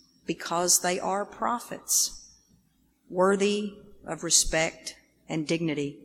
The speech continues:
We recognize their integrity. Oddly, though, prophets in Matthew's gospel received persecution, rejection, and even death.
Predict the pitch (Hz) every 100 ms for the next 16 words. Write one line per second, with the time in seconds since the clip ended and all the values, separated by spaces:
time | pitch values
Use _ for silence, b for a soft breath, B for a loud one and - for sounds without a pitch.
0 | - - _ _ _ _ _ _ _ -
1 | - 185 196 175 196 208 165 156 143 147
2 | 151 160 - - - - 160 160 - 165
3 | 185 196 175 151 143 147 - - _ -
4 | _ _ _ _ _ _ _ _ _ _
5 | _ _ _ _ _ - 208 175 147 143
6 | 151 190 - - - - - _ _ _
7 | _ - 220 247 226 - 165 170 214 208
8 | 160 143 - 165 180 - 180 175 156 165
9 | - 208 208 190 185 - - - - 143
10 | - 127 208 240 - 254 247 269 - -
11 | - 143 131 156 - - 254 254 262 254
12 | B B B - 165 160 220 240 247 208
13 | 233 - - - -